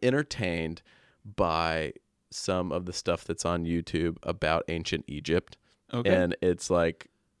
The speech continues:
Speaker 1: really cool about the pyramids and how
Speaker 2: Yeah.
Speaker 1: they think that the pyramids have been here for actually longer than what we give credit for, like, the Egyptian dynasties being around.
Speaker 2: Oh,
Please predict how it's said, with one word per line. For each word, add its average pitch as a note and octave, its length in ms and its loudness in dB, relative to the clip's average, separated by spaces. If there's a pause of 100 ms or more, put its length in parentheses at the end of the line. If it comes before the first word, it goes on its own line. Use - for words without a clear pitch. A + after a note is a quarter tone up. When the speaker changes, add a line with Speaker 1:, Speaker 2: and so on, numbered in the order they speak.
(120)
Speaker 1:
really F2 240 2
cool E2 280 0
about D#2 260 0
the - 60 -20
pyramids D#2 560 -4
and C#2 80 -10
how - 140 -4
Speaker 2:
Yeah. A#2+ 200 0
Speaker 1:
they - 100 -4
think - 220 -10
that D2+ 140 -8
the - 80 -20
pyramids D2 480 -6
have C#2+ 180 -12
been D2+ 220 -6
here D2 180 -8
for D#2+ 540 -6
actually E2 500 -4
longer D#2+ 720 -4
than D#2 480 -4 (880)
what - 340 -4
we E2+ 140 -4
give D#2+ 240 -6
credit - 520 -8
for, D2 540 -6 (120)
like, D#2 240 -6
the E2 160 -4
Egyptian - 440 -8
dynasties G2 640 -4
being B2+ 240 -2
around. D3+ 400 -2 (160)
Speaker 2:
Oh, A#2 320 -4